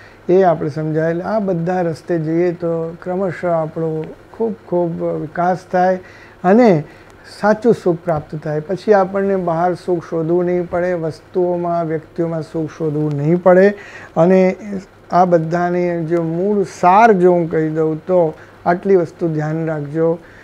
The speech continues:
કે stop comparing, stop expecting and stop criticizing. Start sharing, start helping, start loving. Give and forgive. Count blessings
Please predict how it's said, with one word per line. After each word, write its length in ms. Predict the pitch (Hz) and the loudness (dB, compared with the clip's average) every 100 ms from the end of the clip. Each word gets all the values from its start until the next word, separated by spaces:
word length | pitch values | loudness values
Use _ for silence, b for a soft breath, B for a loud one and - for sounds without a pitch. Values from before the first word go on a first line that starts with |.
| B B | B B
કે 80 | - | -2
stop 680 | 180 - - 185 190 - 175 | -2 0 4 4 4 0 -4
comparing, 560 | 165 156 175 165 156 | -4 0 2 2 0
stop 680 | 151 151 - - 185 185 185 185 220 - - - - | -4 -8 -14 -4 4 4 4 0 -12 -12 -12 -20 -8
expecting 680 | 156 - - 180 - - 151 151 - - 156 | -8 -4 0 0 0 -6 -4 -6 -8 -10 -6
and 120 | 160 | -6
stop 520 | 151 - - 170 175 175 - | -6 -6 0 2 2 -2 -4
criticizing. 720 | 165 165 143 151 139 127 123 135 - B B B B B - - - - | -4 -2 -4 -4 -6 -8 -12 -16 -20 B B B B B -20 -20 -20 -20
Start 380 | - 214 208 185 - | -2 4 4 4 0
sharing, 380 | 180 160 156 143 | 2 4 2 0
start 460 | 135 - - 180 190 185 160 | -6 -10 -4 -2 -2 -4 -4
helping, 400 | 156 151 156 156 | -4 -4 -6 -6
start 640 | 147 - 170 151 151 143 | -8 -2 2 2 0 -4
loving. 260 | 131 131 127 135 - - b b b 180 190 | -4 -6 -10 -14 -20 -20 b b b 2 6
Give 220 | 247 165 - - - 208 | 6 6 2 -12 -6 -4
and 100 | 190 - | -2 2
forgive. 340 | 202 180 143 120 - - B B B B B - - | 4 4 2 0 -12 -20 B B B B B -10 0
Count 280 | 233 254 196 | 2 2 2
blessings 600 | 151 160 151 156 127 | 2 2 2 -2 -4